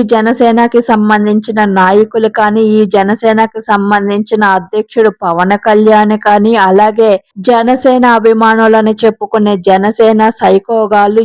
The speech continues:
ఎంత చేతగాని వాళ్ళో ఫస్ట్ టైమ్ అర్థమైంది. అందుకే ఈ జన సైకోగాళ్ళు వీళ్ళ నాయకుడైన పవన్ కళ్యాణ్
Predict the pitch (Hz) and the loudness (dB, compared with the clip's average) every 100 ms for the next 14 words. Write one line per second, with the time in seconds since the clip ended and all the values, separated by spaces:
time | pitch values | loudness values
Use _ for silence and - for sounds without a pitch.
0 | 196 196 214 240 - 254 202 202 247 220 | 0 -2 -2 -2 -2 -2 0 0 -2 0
1 | 220 220 220 214 208 208 220 208 196 - | 0 2 2 2 2 2 0 -2 -6 -6
2 | 220 214 208 196 175 208 208 208 220 370 | -4 -2 0 -2 -2 -4 -2 -4 -2 -2
3 | 523 _ _ _ _ 202 214 247 262 262 | -2 _ _ _ _ -8 -2 -2 2 0
4 | 233 233 202 208 214 240 240 226 233 226 | 0 -4 0 0 0 -2 -2 -2 -2 -2
5 | 214 214 220 202 220 226 208 190 190 220 | 0 0 0 0 0 0 0 0 2 0
6 | - 233 226 226 214 196 196 208 233 220 | -2 -2 -2 -2 -2 0 0 -2 -6 -4
7 | 208 220 208 | 0 0 0